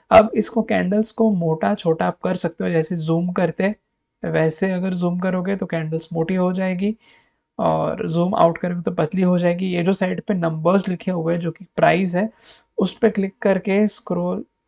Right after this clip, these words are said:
उस पे क्लिक करके नीचे स्क्रॉल करोगे तो छोटा होता जाएगा और उसको क्लिक करके ऊपर स्क्रॉल करोगे तो बड़ा होता जाएगा।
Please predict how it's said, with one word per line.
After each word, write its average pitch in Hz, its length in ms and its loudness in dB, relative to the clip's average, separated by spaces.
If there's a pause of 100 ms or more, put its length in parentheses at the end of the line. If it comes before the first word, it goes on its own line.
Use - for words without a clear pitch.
(880)
उस 208 160 0
पे 226 160 6
क्लिक 208 320 -2
करके 214 420 2
नीचे 190 480 2
स्क्रॉल 214 320 2
करोगे 214 420 2 (920)
तो 170 240 2
छोटा 170 320 2
होता 196 260 2
जाएगा 202 320 2 (100)
और - 200 0
उसको 196 300 -2
क्लिक 190 240 -4 (100)
करके 196 380 -2 (420)
ऊपर 208 260 4
स्क्रॉल 202 340 2
करोगे 196 460 0
तो 226 200 -4
बड़ा 175 260 4
होता 143 240 -2
जाएगा। 151 300 -10